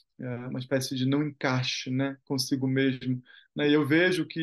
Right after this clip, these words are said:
isso, na verdade, resguarda pedras preciosas, né, do potencial criativo do ser humano, que vem sendo abandonado por conta de uma necessidade de uma efetividade, eh, de uma articulação, de uma, de um poder de determinação muito do que seria do,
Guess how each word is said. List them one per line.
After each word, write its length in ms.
isso, 180
na 80
verdade, 580
resguarda 600
pedras 360
preciosas, 760
né, 240
do 120
potencial 540
criativo 440
do 80
ser 160
humano, 320
que 100
vem 200
sendo 240
abandonado 680
por 120
conta 280
de 80
uma 100
necessidade 400
de 60
uma 140
efetividade, 1080
eh, 400
de 120
uma 180
articulação, 500
de 60
uma, 220
de 80
um 80
poder 300
de 80
determinação 580
muito 280
do 80
que 60
seria 320
do, 140